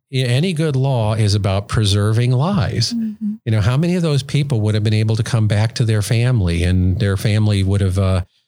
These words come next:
Speaker 1: been able to welcome them home if they had just buckled up and all? And so, uh,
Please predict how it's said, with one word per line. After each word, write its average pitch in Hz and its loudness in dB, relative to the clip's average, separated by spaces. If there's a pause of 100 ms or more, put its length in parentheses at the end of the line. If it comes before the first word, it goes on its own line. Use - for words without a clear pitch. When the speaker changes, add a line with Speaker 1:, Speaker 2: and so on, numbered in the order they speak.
(160)
Speaker 1:
been 113 -2
able 110 2
to 101 0
welcome 104 0
them 101 2
home 110 0
if 107 0
they 104 2
had 110 0
just 107 0
buckled 98 0
up 127 0 (380)
and 101 0
all? 95 2
And 101 2
so, 104 0
uh, 95 0